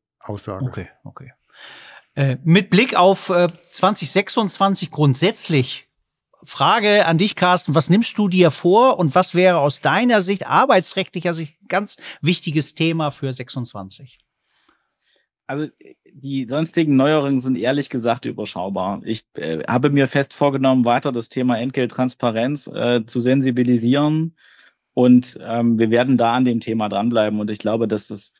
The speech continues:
Speaker 3: ganz, wie gesagt, es wird grundlegende Änderungen nach sich, nach sich ziehen. Und da wird ein großer Bedarf an, äh, an Wissen und an Beratung, äh, entstehen.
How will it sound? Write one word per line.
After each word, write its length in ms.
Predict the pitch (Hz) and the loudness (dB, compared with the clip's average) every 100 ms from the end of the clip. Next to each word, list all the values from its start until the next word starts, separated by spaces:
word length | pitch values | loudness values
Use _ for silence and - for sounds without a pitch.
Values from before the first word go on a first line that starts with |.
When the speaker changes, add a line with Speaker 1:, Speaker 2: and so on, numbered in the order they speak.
| - | -6
Speaker 3:
ganz, 340 | 107 110 - | -2 -2 -4
wie 80 | 127 | -4
gesagt, 220 | 117 113 | -2 -2
es 100 | 101 | -2
wird 240 | 120 123 - | -6 -6 -6
grundlegende 560 | - 131 131 123 120 | -4 -4 -2 -2 -2
Änderungen 460 | 101 120 120 117 113 | -2 -2 -2 -2 -4
nach 160 | 107 120 | -4 -6
sich, 220 | 139 - | -10 -12
nach 280 | - 113 120 | -6 -4 -4
sich 260 | - 123 _ _ _ _ | -6 -14 _ _ _ _
ziehen. 380 | - 135 139 139 | -10 -2 0 0
Und 240 | 117 117 - _ _ _ _ | 0 -4 -8 _ _ _ _
da 160 | 117 113 | -2 0
wird 180 | 127 135 | -2 0
ein 180 | 123 | 0
großer 400 | 110 120 127 139 | 0 -4 -2 0
Bedarf 520 | 110 117 113 107 127 - | -2 -4 -2 0 0 -2
an, 340 | 107 117 113 | -4 -2 -4
äh, 340 | - 104 107 | -6 -4 -4
an 220 | - 110 107 | -2 0 0
Wissen 240 | 127 135 | 0 0
und 140 | 113 | 0
an 140 | 101 104 | 0 0
Beratung, 680 | 104 95 - 117 107 107 | -2 -2 -4 -4 -4 -4
äh, 180 | 92 104 | -4 -4
entstehen. 640 | - 104 - 110 131 147 | -2 -4 -2 2 2 2